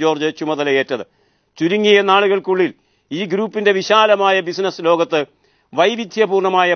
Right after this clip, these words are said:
പദ്ധതികൾക്ക് പോൾ രൂപം നൽകി. ഫൈനാൻസ് രംഗത്തും വിദ്യാഭ്യാസ മേഖലയിലും മാത്രം ഒതുങ്ങി നിന്ന മുത്തൂറ്റ് ഗ്രൂപ്പിനെ വിനോദസഞ്ചാര മേഖലയിലേക്കും പൂ-, പൂരത്തോണി ബിസിനസ്സിലേക്കും അവിടെ നിന്ന് റിസോർട്ട് രംഗത്തേക്കും നയിക്കുന്നതിൽ പോൾ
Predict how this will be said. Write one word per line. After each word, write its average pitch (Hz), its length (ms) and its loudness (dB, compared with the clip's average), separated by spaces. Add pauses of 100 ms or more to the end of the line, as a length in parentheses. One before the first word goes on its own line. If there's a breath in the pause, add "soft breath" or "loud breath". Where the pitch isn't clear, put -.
പദ്ധതികൾക്ക് 175 600 0 (120)
പോൾ 165 140 0 (100)
രൂപം 151 280 0
നൽകി. 123 220 -2 (520)
ഫൈനാൻസ് 196 480 0
രംഗത്തും 196 380 0
വിദ്യാഭ്യാസ 190 500 2 (100)
മേഖലയിലും 180 560 -2
മാത്രം 160 260 -2 (480)
ഒതുങ്ങി 190 380 4
നിന്ന 202 160 4 (100)
മുത്തൂറ്റ് 180 380 0
ഗ്രൂപ്പിനെ 185 380 2 (440)
വിനോദസഞ്ചാര 202 1000 4 (140)
മേഖലയിലേക്കും 196 760 2 (760)
പൂ-, 202 240 0 (320)
പൂരത്തോണി 208 540 2 (100)
ബിസിനസ്സിലേക്കും 190 680 0 (180)
അവിടെ 175 260 0
നിന്ന് 185 240 0
റിസോർട്ട് 196 380 -2
രംഗത്തേക്കും 160 500 -2 (440)
നയിക്കുന്നതിൽ 180 600 0 (460)
പോൾ 180 200 4